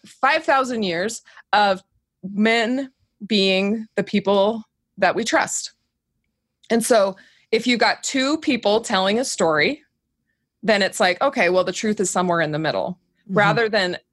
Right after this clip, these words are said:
Speaker 1: us really realizing one of these people can actually be a perpetrator and they are lying and the other person is telling the truth. We've seen that in the Me Too movement,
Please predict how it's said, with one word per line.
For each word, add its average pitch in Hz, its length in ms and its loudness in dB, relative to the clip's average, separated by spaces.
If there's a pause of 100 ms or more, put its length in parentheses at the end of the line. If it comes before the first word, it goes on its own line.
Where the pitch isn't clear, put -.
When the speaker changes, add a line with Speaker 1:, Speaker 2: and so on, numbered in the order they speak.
(120)
Speaker 1:
us - 340 -6 (460)
really 294 300 2
realizing 190 680 0
one 320 180 2
of 269 100 -2
these 208 180 -2
people 185 420 0
can 240 320 -2
actually 269 420 0
be 226 140 0
a 220 60 0
perpetrator 175 720 -2
and 190 200 2
they 208 120 2
are 196 120 4
lying 208 560 0 (280)
and 226 120 4
the 220 100 2
other 311 220 2
person 247 360 -2
is 196 160 -4
telling 196 340 0
the 165 80 -4
truth. 156 500 -4 (360)
We've 220 160 2
seen 269 280 2
that 247 220 0
in 214 200 0
the 208 80 2
Me 190 140 0
Too 269 280 0
movement, 254 520 2